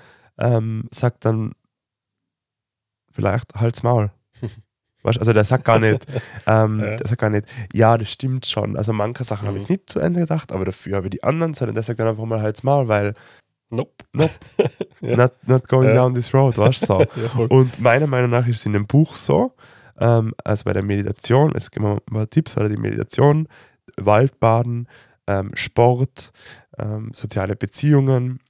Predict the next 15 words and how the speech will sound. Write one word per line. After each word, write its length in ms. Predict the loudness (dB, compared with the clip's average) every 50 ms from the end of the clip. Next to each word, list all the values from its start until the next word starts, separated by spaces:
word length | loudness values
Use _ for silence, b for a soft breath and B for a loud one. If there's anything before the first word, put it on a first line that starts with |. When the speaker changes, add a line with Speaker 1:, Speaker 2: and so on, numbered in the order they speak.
| _ _ -10
Speaker 1:
Was 100 | -6 -4
haben 120 | -2 0
wir 60 | 0
noch 120 | 0 0 -2
für 120 | -4 -6
Tipps, 280 | -6 -6 -8 -8 -4 -2
was 80 | -2
er 60 | -2 -2
so 140 | -2 -4 -4
nennt? 340 | -2 -2 -4 -4 -6 -10 -16 b b b b b b b b b b b b _
Speaker 2:
Äh, 340 | -4 -2 0 0 0 0 -2 -2
guter 240 | -2 -2 0 0 -2
Schlaf 400 | 0 0 2 2 2 2 2 -2
ist 120 | -4 -2
Speaker 1:
Guter 100 | 0 0